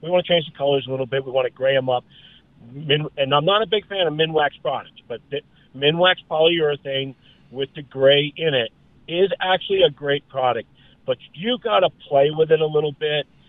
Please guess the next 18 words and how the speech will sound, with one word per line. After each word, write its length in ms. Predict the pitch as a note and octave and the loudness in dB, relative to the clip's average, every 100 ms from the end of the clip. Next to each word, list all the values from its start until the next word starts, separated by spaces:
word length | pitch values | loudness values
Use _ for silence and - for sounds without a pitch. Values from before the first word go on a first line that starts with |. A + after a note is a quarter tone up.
| _ _ | _ _
Um, 340 | C3+ B2 A2+ A#2+ - | -4 -2 -4 -8 -16
you 120 | C#3 | -14
really 400 | C3+ D3+ E3+ F3 | -4 2 4 4
wanna 280 | F3 F3+ F3 - | 6 4 2 -6
spray 300 | F3 D#3+ D#3 | -4 -2 0
it. 140 | D#3 - | 0 -4
You 100 | C3 | -14
don't 300 | - A#2+ C3 | -12 -10 -8
wanna 220 | C#3+ D3+ | -6 -6
brush 400 | D3+ D3 C#3+ - | -6 -4 -4 -2
it. 160 | C#3+ C#3+ - _ _ _ _ C3+ | -6 -6 -10 _ _ _ _ -4
And 400 | B2+ A#2+ B2 - _ _ _ _ _ _ _ - | -2 -2 -4 -8 _ _ _ _ _ _ _ -6
do 140 | A#3+ | -4
it 80 | D#4 | 0
on 160 | C#4 | 2
a 60 | C4 | 2
practice 500 | - D3 D3 - D3+ _ | 0 -2 -2 -4 -14 _
piece 180 | D#3 | -8